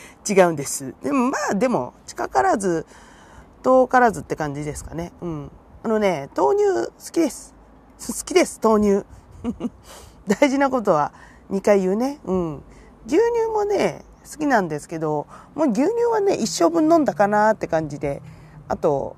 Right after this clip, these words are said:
牛乳は二日酔いの時に飲みます。<laughs> で、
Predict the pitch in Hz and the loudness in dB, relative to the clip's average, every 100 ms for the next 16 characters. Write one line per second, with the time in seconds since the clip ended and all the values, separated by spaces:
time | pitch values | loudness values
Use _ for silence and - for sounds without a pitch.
0 | - - 254 269 294 285 - - - - | -16 -2 0 2 4 4 4 0 -8 -18
1 | - - 269 277 269 285 240 175 160 175 | -8 0 2 2 0 -2 -4 -4 -4 -4
2 | 180 214 233 - - - - - 233 226 | 0 2 2 0 -14 -20 -8 -2 -2 -2
3 | 202 - - - - - - 190 233 | -10 -12 -20 -20 -20 -20 -8 -4 -4